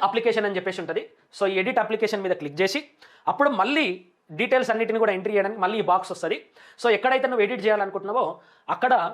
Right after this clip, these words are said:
వెళ్ళి నువ్వు ఎడిట్ చేసి మళ్ళీ ఇక్కడ వస్తే నీకు three minutes టైమ్ మళ్ళీ ఇస్తాడు, మళ్ళీ చెక్ చేసుకోవాలి. So ఈ మొత్తము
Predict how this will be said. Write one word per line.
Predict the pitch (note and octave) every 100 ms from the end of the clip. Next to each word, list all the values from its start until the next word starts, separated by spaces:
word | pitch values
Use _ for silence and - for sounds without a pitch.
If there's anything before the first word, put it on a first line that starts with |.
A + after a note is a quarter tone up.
| -
వెళ్ళి | F3+ A3+ E3 -
నువ్వు | F3+ F#3 F3
ఎడిట్ | G#3 F3+
చేసి | F3+ B3+ _ _ - F3
మళ్ళీ | B3+ C#4
ఇక్కడ | A3 F#3
వస్తే | A#3+ E3 E3 - -
నీకు | G3 G3+
three | A3+ A#3
minutes | A3+ A3
టైమ్ | G#3+ F3+
మళ్ళీ | F#3 A3+
ఇస్తాడు, | - G#3 - D3+
మళ్ళీ | E3 A3+ G#3
చెక్ | F3+
చేసుకోవాలి. | F#3 F#3 E3+ - _ - _ -
So | A3 G#3
ఈ | G#3
మొత్తము | G3+ - B3+